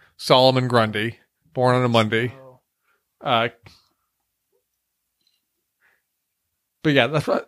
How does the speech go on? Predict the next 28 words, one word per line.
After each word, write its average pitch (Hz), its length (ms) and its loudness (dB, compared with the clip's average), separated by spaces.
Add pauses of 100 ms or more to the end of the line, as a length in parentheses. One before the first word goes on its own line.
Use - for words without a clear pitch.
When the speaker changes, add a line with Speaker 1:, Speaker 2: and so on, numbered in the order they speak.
(120)
Speaker 1:
so 170 180 4
maybe 180 160 4
she's, - 160 -6
like, 127 160 2
thirteenth. - 480 -2 (800)
Speaker 2:
No, 185 180 -8
I 170 160 -6
mean, 156 520 -10 (200)
you 180 440 -10
didn't 185 220 -10
even 170 140 -12
talk 170 220 -6
about 160 200 -10
Riddler. 165 380 -6 (840)
Speaker 1:
Or 131 200 8
Alfred 123 280 4
Pennyworth. 123 480 4 (800)
Speaker 2:
Or, 180 460 0
yeah, 147 160 -2
or 156 160 -6
Pennyworth, 147 540 -10
if 156 160 -10
you're 143 220 -8
including 151 360 -8
the 139 60 -16
family. 151 500 -10 (460)
Or, 160 500 0 (160)
uh, 151 580 4